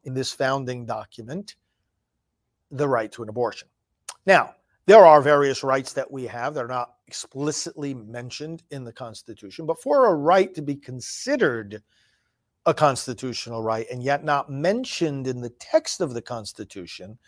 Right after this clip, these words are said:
what is required? It's required that it be deeply rooted in the history of the country.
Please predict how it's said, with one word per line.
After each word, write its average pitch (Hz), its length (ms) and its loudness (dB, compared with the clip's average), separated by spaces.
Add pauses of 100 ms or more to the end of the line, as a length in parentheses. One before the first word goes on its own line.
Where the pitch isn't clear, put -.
(340)
what 180 160 8
is 233 120 2
required? 180 580 6 (220)
It's - 160 -4
required 226 580 4
that 175 160 6
it 147 140 -2
be 147 140 -4
deeply 170 500 -2
rooted 147 420 0
in 127 140 -6
the 120 80 -8
history 139 500 -6
of 98 80 -12
the 101 100 -14
country. - 440 -16